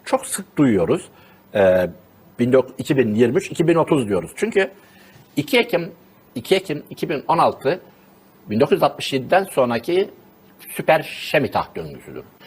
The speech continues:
Ve iki bin on altıda çok sessiz sedasız yine bin dokuz yüz yetmiş sekiz Washington mutabakatı gibi bir işlem yaptı. I M F'nin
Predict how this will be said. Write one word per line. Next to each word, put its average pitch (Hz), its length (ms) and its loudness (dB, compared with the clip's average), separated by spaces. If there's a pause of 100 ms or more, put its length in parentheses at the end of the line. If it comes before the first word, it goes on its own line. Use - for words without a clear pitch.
(220)
Ve 113 300 2
iki 196 220 0
bin 143 220 0 (320)
on 196 140 4
altıda 151 640 -2 (680)
çok 240 220 0
sessiz 202 400 0
sedasız 123 540 2
yine 170 240 2 (300)
bin 120 120 -2
dokuz 180 200 -2
yüz - 60 -8
yetmiş 147 240 -6
sekiz 135 260 -4
Washington 156 460 -4
mutabakatı 139 540 -2
gibi 147 180 -12
bir 131 40 -8
işlem 123 300 -2
yaptı. 90 340 -10 (380)
I 196 160 4
M 170 200 0
F'nin 90 460 -2